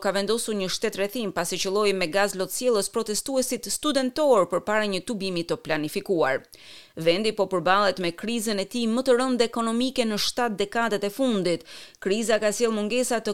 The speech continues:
këmbimit valutor, që e ka bërë ato të përpiqet të paguaj për importet thelbësore të karburantit, ushqimit dhe medikamenteve. Njëzet e dy milion banorët e kësaj zone kanë duruar një inflacion rekord,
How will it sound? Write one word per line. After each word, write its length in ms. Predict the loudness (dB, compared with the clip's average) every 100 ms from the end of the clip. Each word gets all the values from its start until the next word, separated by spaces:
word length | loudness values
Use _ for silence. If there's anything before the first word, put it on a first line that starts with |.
| -2
këmbimit 560 | -2 0 0 0 -2 0
valutor, 640 | 2 2 4 8 8 8
që 160 | 4 2
e 60 |
ka 80 | 2 2
bërë 220 | 2 2
ato 160 | 2 -2
të 80 | -2
përpiqet 560 | -6 -4 -4 0 -2 -2
të 100 | -6 -2
paguaj 640 | -2 -2 0 4 6 6 6 2
për 160 | 0
importet 560 | 0 -2 -4 -2 -2 -4 -2
thelbësore 600 | -2 -2 0 2 4 2
të 140 | 0 -2 0
karburantit, 800 | 0 2 2 2 0 -6 -8 -10
ushqimit 600 | -8 -6 -6 -4 -6 -8 -8
dhe 160 | -6
medikamenteve. 880 | -4 -4 -4 -6 -6 -6 -4 -2 -2 -2 -8 -18 -20 -20 -18 -2
Njëzet 300 | 0 2 0
e 40 | 0
dy 80 | 0
milion 380 | 2 4 4 2
banorët 480 | 0 0 0 0 0
e 100 | -2
kësaj 240 | -2 -4 -2 -2
zone 260 | -4 -4
kanë 200 | -4 -2
duruar 380 | 0 2 4 4
një 200 | 2 -4 -2 -2
inflacion 640 | 0 -2 -2 -2 -2 0 0
rekord, 480 | 0 4 6 4